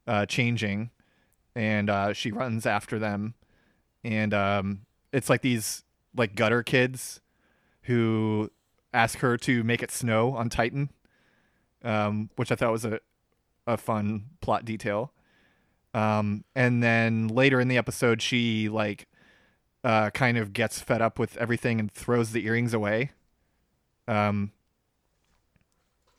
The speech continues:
and, uh, then later on in the episode, uh, Nono brings them back for her. And that's kind of when she, uh, has her, is it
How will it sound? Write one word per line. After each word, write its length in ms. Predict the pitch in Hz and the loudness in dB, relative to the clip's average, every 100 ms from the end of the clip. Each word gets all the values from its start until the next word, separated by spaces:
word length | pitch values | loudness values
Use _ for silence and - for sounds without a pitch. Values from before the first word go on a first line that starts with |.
| _ _ _ _ - _ _ | _ _ _ _ -20 _ _
and, 360 | 117 110 107 110 | -2 0 2 2
uh, 380 | 110 107 107 110 | 4 4 2 -2
then 500 | - 127 117 110 113 - _ _ _ _ _ _ | 0 0 2 0 -4 -8 _ _ _ _ _ _
later 300 | 131 131 120 | 2 4 6
on 140 | 117 113 | 4 4
in 60 | |
the 100 | 113 | 2
episode, 440 | 110 110 113 107 107 | 0 0 0 2 2
uh, 280 | 101 101 104 | 2 0 0
Nono 440 | 123 117 110 104 - | 0 2 2 0 -2
brings 240 | 120 117 113 | 0 0 0
them 100 | 104 | 0
back 260 | 107 104 | 0 -2
for 220 | - 104 | -4 -4
her. 240 | 95 95 98 _ _ _ _ | -4 -6 -8 _ _ _ _
And 140 | 120 113 | -2 0
that's 340 | 107 - - | 0 -2 -10
kind 220 | - 120 | -4 0
of 80 | 110 | 2
when 180 | 107 104 | 2 0
she, 560 | - 110 104 101 98 - _ _ _ _ _ _ _ _ _ _ | -2 -2 -2 -2 -4 -10 _ _ _ _ _ _ _ _ _ _
uh, 360 | 104 98 98 101 | -2 0 0 0
has 340 | 110 110 107 | 0 0 0
her, 500 | - 107 104 101 95 _ _ _ _ _ _ _ | -2 0 0 -2 -4 _ _ _ _ _ _ _
is 80 | 107 | -12
it 100 | 104 | -12